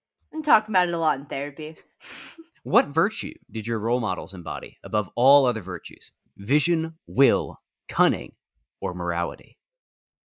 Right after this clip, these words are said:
Speaker 1: Is this a Harry Potter house quiz?
Speaker 2: It is not.
Speaker 1: Okay.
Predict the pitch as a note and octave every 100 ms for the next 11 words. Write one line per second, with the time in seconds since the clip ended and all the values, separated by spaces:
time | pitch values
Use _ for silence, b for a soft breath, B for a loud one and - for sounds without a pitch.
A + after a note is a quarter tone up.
0 | _ _ _ _ _ _ _ _ _ _
1 | _ G#3+ A3 G#3+ D#4 - G4 C#4 G#3+ G3+
2 | G3+ G#3+ A3 G#3 G3+ F3+ E3 E3+ - G3
3 | G#3+ - - _ F#2 F2 F2 E2+ E2 C#2
4 | - - - _ _ _ _ _ - D4
5 | - C#4+ A#3 D4 -